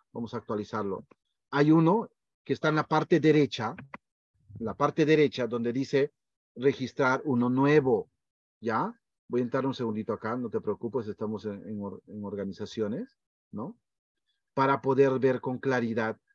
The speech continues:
que ahí está lo que nosotros debemos registrar. Miren. Entonces, ¿qué pasa cuando tú te registras, por ejemplo, eh,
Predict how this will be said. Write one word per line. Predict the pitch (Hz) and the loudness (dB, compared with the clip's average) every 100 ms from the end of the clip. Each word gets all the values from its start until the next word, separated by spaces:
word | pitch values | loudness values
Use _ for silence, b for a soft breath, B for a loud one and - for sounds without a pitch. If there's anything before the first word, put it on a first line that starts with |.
| _ _ | _ _
que | - | -4
ahí | 117 120 170 | 0 0 0
está | 156 - 143 151 160 _ _ | -2 -4 -4 -2 -4 _ _
lo | - 117 | -6 -6
que | - | -4
nosotros | 107 107 127 120 107 | -4 -4 -4 -4 -2
debemos | 107 110 107 101 | 0 0 0 -4
registrar. | 101 - 101 - 95 87 | -6 -8 -18 -10 -8 -8
Miren. | 95 107 95 85 _ _ _ _ _ _ _ _ _ _ _ | -4 -4 -4 -10 _ _ _ _ _ _ _ _ _ _ _
Entonces, | 143 170 151 135 - _ _ _ | 0 4 4 2 -2 _ _ _
¿qué | - 196 | 4 6
pasa | 196 180 180 170 | 6 2 2 -2
cuando | 143 131 127 | -2 -2 -2
tú | 156 | -2
te | 143 139 | 4 4
registras, | 127 139 143 - 127 113 | 2 -2 -6 -2 -2 0
por | 117 113 | 0 0
ejemplo, | 139 131 123 127 139 _ _ _ _ _ - 113 | 0 -2 0 -2 -2 _ _ _ _ _ -8 0
eh, | 113 110 107 | 2 4 2